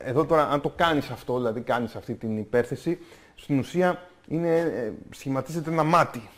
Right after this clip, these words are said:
Έτσι, εντάξει, τέλος πάντων. Ε, οπότε αυτό λέγεται συχνά στην, ε, βιβλιογραφία το eye pattern. Eye pattern.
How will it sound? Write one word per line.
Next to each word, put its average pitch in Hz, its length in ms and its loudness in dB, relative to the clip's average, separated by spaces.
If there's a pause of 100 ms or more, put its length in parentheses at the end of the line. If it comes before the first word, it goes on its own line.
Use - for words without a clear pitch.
(760)
Έτσι, 117 260 -6
εντάξει, 98 300 -6
τέλος 107 200 -6
πάντων. 101 260 -12 (460)
Ε, 110 280 -2
οπότε 139 420 4
αυτό 135 300 4
λέγεται 143 560 2 (280)
συχνά 131 520 0
στην, 120 440 0
ε, 113 640 0 (440)
βιβλιογραφία 113 800 -2
το 127 280 2
eye 139 200 2 (120)
pattern. 127 460 0 (1700)
Eye 117 420 -6
pattern. 113 400 -8